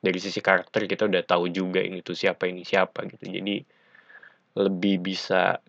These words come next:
cepet sih. Kalau ditanya rekomen apa enggak, menurut gue iya.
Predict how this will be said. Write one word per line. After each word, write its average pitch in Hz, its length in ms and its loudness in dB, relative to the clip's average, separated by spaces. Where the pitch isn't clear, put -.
cepet - 440 0
sih. 92 240 -8
Kalau 110 220 6
ditanya 135 360 6
rekomen 151 320 6
apa 156 200 8
enggak, 156 460 8
menurut 139 340 0
gue 156 380 4
iya. 120 480 2